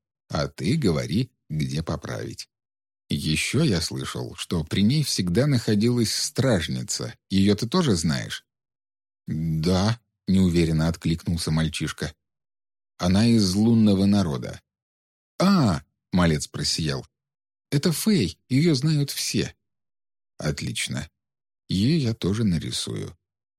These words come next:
Опиши мне обеих». Мальчишка замялся. Он бросил взгляд на раскачивающееся тело над воротами крепости,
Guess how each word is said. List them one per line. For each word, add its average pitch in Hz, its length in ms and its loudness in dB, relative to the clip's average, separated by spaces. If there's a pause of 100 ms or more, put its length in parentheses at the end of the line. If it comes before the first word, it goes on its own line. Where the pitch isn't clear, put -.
(220)
Опиши 95 480 -2
мне 107 240 2
обеих». 92 640 -8 (1080)
Мальчишка 90 480 -2
замялся. 76 640 -4 (640)
Он 98 240 4
бросил 92 360 0
взгляд 82 520 0
на 82 100 0
раскачивающееся 73 1300 -4
тело 82 340 -2
над 78 220 0
воротами 82 480 -2
крепости, 147 640 -2